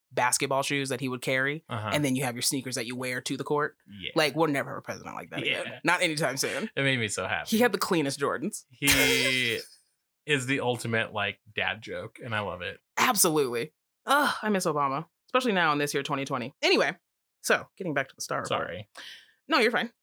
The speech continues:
Speaker 1: So just a reminder that Bill Clinton was impeached partially because of the Starr Report. And I just
Speaker 2: Yes.
Speaker 1: wanna point out that Bill Clinton was charged with two counts of perjury, one count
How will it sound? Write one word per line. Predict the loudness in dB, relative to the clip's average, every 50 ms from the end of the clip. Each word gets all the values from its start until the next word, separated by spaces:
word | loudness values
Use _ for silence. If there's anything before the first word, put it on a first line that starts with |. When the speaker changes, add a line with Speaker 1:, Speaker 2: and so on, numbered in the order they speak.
| _ _ _
Speaker 1:
So | -4 -2 2 4 4 6 6 4 4 2 -2 _ _ _ _ _ _ _ 2
just | 2 2 4 4
a | 4
reminder | 6 6 6 4 4 4 4 4 4 2 2
that | 4 4 4 4 2 2
Bill | 4 4 4
Clinton | 4 4 4 4 4 4 2 2
was | 4 6 4 4 4
impeached | 2 2 2 2 2 2 2 2 2 0 -4 -4 -12 _ _
partially | 4 4 4 4 2 0
because | 2 4 2 2 2
of | 4
the | 2
Starr | 4 4 4 4
Report. | 2 0 -2 -4 -4 -4 -6 _ 2
And | 4 4 4
I | 6
just | 4 4
Speaker 2:
Yes. | 4
Speaker 1:
wanna | 4 4
point | 4 4 4 4 4
out | 2 4
that | 2 0 2
Bill | 2 2 2
Clinton | 2 2 0 0 0 0 0 -2 0 2
was | 2 4 4 4
charged | 2 4 4 4 4 2 0
with | -4 -4 -2
two | 0 0 0 2
counts | 4 4 4 2 0
of | -4 0
perjury, | 2 2 4 4 2 2 0 0 -2 -4 _ _ _ _ _ _ 2
one | 4 4 6 4 4
count | 2 2 4 4 6 6 4 2